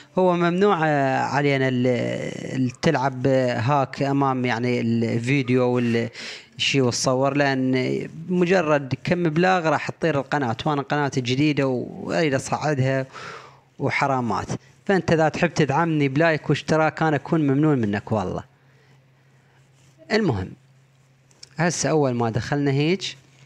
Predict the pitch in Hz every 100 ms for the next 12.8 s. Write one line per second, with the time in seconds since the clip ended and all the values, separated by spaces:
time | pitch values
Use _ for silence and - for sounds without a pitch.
0 | _ - _ - - - 117 113 104 98
1 | 117 113 147 - _ - - 151 139 131
2 | 117 131 135 131 147 165 165 190 165 165
3 | 160 190 143 - 143 147 135 120 135 131
4 | 131 123 170 202 - - _ 196 151 170
5 | 196 170 143 135 127 123 117 131 160 123
6 | - 156 143 - 143 117 113 147 175 190
7 | 127 - 110 123 170 - - - _ _
8 | _ 160 - 123 117 117 120 117 147 180
9 | 233 - - _ - 117 107 101 95 123
10 | 175 208 131 - 107 - 104 98 92 90
11 | 110 139 170 _ _ _ _ _ - _
12 | _ 117 - 117 98 123 175